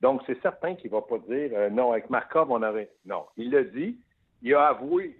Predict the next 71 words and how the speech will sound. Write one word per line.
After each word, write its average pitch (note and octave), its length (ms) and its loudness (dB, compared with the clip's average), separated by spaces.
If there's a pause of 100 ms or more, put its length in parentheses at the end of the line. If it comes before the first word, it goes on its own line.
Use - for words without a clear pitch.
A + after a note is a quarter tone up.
ben, A#2+ 100 -8
il A2+ 80 -6
a G2+ 100 -6
avoué. F#2+ 280 -14 (720)
Il A#3+ 80 -4
a F#3+ 40 -2
pas A#3 200 4
dit G#3+ 160 -6
qu'Osner C#3 420 -4
était A#2+ 160 -8
pas G2+ 160 -6
bon. A#2+ 240 -6 (100)
Il G2+ 160 -10
a A#2 60 -6
dit, « D3+ 240 -14
Je B2 60 -12
l'ai A2+ 80 -4
passé C3 300 -2
dans C#3 100 -2
le A#2 60 -4
bureau, G#2+ 280 -4
puis A2 180 -10
j'ai G2+ 200 -12
dit, F2+ 160 -16
t'as A2+ 100 0
besoin G#2 280 0
d'être G#2+ 220 -4
meilleur. » F#2 300 -2 (180)
Osner G#2+ 420 0
est - 80 -10
sorti - 280 -8
de A2+ 200 2
là, A2+ 120 -2
il C#3+ 80 -2
s'est F#2+ 140 -14
gratté G#2 320 -2
le G2+ 60 -6
nez, A2+ 280 -4
il - 60 -20
s'est F2 100 -12
mis G2 120 -6
le G#2+ 40 -8
doigt A#2 160 6
dans A2+ 120 4
l'oreille, G2+ 340 2
puis G#2 100 -18
il - 20 -8
a F#2 40 -12
dit, « - 120 -20
Wow, F#2+ 100 0 (180)
on G2+ 80 -8
verra A2+ 240 6
l'an B2 160 4
prochain. A2+ 400 -4 (400)
Qu'est-ce A#2+ 160 -10
que - 60 -20
tu B2+ 60 -8
veux C3+ 100 0
que - 60 -4
je - 40 -20
te A2+ 120 2
dise ? A2 240 -6
Moi, F2+ 140 -12
tu - 100 -14
me F#2+ 80 -10
dois A#2+ 200 4
encore B2 260 4
quatre G#2+ 300 -4
ans, B2 100 -4
quatre - 220 -10
point F#2 200 -12